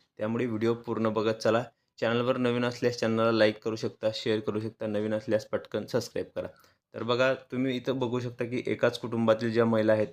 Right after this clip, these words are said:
एकाहून अधिक महिलांनी लाभ अपात्र झालेले आहेत आणि एकाच घरात दोन, दोनपेक्षा जास्ती लाभार्थी असलेले चार लाख नऊ हजार ज्या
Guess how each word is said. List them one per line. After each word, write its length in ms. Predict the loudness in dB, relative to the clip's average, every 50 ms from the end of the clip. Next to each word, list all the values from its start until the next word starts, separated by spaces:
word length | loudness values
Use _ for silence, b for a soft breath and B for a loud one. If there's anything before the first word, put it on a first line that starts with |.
| -4
एकाहून 360 | -6 -2 2 2 2 2 2
अधिक 300 | 0 0 -2 -2 -2 0
महिलांनी 360 | 0 2 2 2 2 0 2 2
लाभ 200 | 2 2 2 0 -6 -8 _ -6
अपात्र 440 | -6 0 2 2 2 2 0 -2
झालेले 340 | 0 2 2 2 2 2 2
आहेत 180 | 0 0 0 -4 -8 _ _ _ _ _ -8
आणि 160 | -4 -2 0
एकाच 320 | 0 2 4 2 2 4 4
घरात 180 | 4 4 4 4
दोन, 300 | 2 4 4 4 4 2 -2 -8 _ _ _ _ _ _ _ _ _ -8
दोनपेक्षा 500 | -2 2 4 4 4 2 0 0 2 2 4
जास्ती 320 | 4 4 4 4 2 6
लाभार्थी 360 | 8 8 10 10 8 8 6
असलेले 260 | 4 2 2 0 -2 -2
चार 320 | 0 4 6 6 6 6
लाख 200 | 6 6 4 4 4 0 -2
नऊ 220 | 0 4 4 4 6
हजार 340 | 6 4 4 4 4 4 4
ज्या 180 | 4 2 2